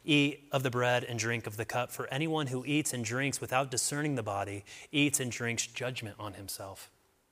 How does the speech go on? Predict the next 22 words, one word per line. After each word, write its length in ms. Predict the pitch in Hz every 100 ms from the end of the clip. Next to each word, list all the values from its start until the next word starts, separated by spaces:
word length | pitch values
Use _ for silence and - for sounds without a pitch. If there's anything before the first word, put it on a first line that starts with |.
| _ _ _ _ _ _
So 100 | -
if 60 | 143
you 40 |
don't 140 | 143 127
believe 300 | 123 117 107
in 120 | 101
Jesus, 560 | 107 107 123 123 - - _ _ _ _ _ _ _ _
examine 400 | 117 131 175 196
yourself. 560 | 151 104 107 - - - _ _ _ _ _ _ _ _ _ _ _
Ask 280 | 151 170 -
Jesus 400 | - 175 147 127
to 100 | 131
reveal 340 | 127 127 135
himself 520 | 127 120 - 123 117 -
to 140 | -
you, 320 | 113 117 117 117
and 80 |
I 60 | 104
promise 600 | - - 131 123 113 -
you 80 | 110
he 120 | 110
will, 320 | 101 95 95